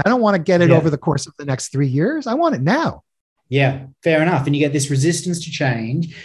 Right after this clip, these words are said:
Speaker 2: And of course, the touch points with digital transformation across the organization is so broad, and you're affecting so many business processes and introducing new ones, uh, then we're finding that a common challenge is this cultural challenge of deploying change down.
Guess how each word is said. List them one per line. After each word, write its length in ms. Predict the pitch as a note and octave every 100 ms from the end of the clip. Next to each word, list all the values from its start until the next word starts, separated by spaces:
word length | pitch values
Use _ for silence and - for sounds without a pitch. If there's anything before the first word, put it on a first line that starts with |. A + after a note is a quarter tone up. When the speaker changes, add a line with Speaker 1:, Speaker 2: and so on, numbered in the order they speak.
| - -
Speaker 2:
And 80 | D3+
of 80 | C#3+
course, 500 | D#3+ D#3 C#3+ - - _ _ _ _
the 100 | D3
touch 280 | C#3 G3 G3+ -
points 340 | D3+ C3+ B2+
with 100 | C3
digital 280 | B2+ B2 C3
transformation 720 | B2+ C3 B2+ B2+ A#2+ A#2 -
across 340 | B2+ - F3 -
the 80 | B2+
organization 640 | A#2 A2+ A2 A2+ A2 A#2+
is 120 | A2
so 180 | B2 A#2
broad, 600 | A2+ E3+ F3+ A#2 B2 C#3+
and 120 | C3+
you're 120 | C3+
affecting 400 | C3 D#3 C3+ C3+
so 240 | C3 D#3+ D3
many 200 | C#3 B2
business 380 | C#3+ C3+ C3+ -
processes 640 | C3 B2+ D#3 C#3 D3 C3
and 140 | A#2+
introducing 800 | B2 B2+ - A#2 A#2 B2+ A2+ A2+ _ _ C3
new 280 | B2+ B2
ones, 600 | A2+ G#2 A2 F3 A#3+ - - - - G#2 -
uh, 440 | B2+ C3 C3 B2+ B2+
then 480 | C#3 C#3 C#3 C#3 C#3 _ _ -
we're 440 | C#3+ B2+ F3 G#3
finding 640 | - A#2+ G2 G#2+ C#3+ E3 D3
that 200 | C3 -
a 80 | C3
common 420 | D3 D3 C#3+ C3+
challenge 500 | C3+ A#2+ A#2 B2 B2
is 140 | A#2+
this 180 | B2+ -
cultural 720 | - - E3 E3 - B2+ A2
challenge 500 | G#2 A2+ G#2+ G#2+ A#2
of 100 | A#2
deploying 640 | B2+ C3+ - C3+ C3+ C3+ B2+
change 540 | B2+ B2 A2+ A2+ A2+
down. 440 | - A2+ A2+ A2